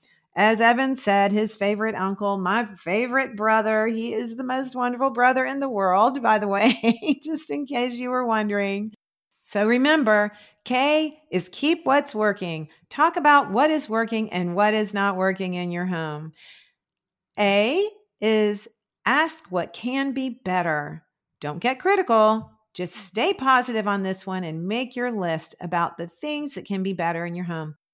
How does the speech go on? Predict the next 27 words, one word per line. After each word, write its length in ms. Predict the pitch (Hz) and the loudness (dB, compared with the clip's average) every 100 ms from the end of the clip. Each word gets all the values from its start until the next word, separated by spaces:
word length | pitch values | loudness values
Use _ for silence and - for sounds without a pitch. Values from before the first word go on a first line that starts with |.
| _ _ _ | _ _ _
R 380 | 262 311 339 339 | 4 4 4 2
is 420 | - 254 269 - - _ - | 2 -2 -2 -6 -14 _ -10
talk 320 | - 220 240 | 2 2 4
about 300 | 220 226 196 | 4 4 4
what 100 | 220 | -2
it 80 | 185 | -2
means 320 | 190 202 196 | -2 -4 -4
to 160 | 196 | -4
respect 640 | 196 190 - 196 214 214 - | -4 -4 -4 -2 -2 -2 -10
the 60 | |
people. 580 | 202 214 196 165 151 156 _ _ _ - | -4 -4 -2 0 -2 -4 _ _ _ -10
In 120 | 156 | -4
our 160 | 175 180 | -2 -2
age 320 | 180 190 190 | -2 -2 -2
of 100 | 190 | -6
sharing 480 | - 220 226 226 - | -4 0 0 -2 -2
every 380 | 214 240 240 220 | -2 -2 -2 -2
hurtful 500 | 226 254 - 254 - | -4 -4 -2 -2 0
private 460 | 220 254 269 262 | 2 2 2 -2
thought, 460 | - 262 196 190 - _ _ _ _ - | 2 6 6 4 -2 _ _ _ _ -6
it 160 | 202 | -2
can 160 | 214 190 | -2 0
be 280 | 190 175 - | 0 0 -2
a 140 | 180 | -4
very 380 | 170 175 170 170 | -2 0 0 -2
disrespectful 1080 | 160 160 - 165 151 - 156 151 - 156 147 | -4 -6 -8 -8 -8 -6 -6 -6 -8 -8 -6
environment. 800 | 160 147 190 185 170 156 - | -8 -2 0 0 -2 -6 -10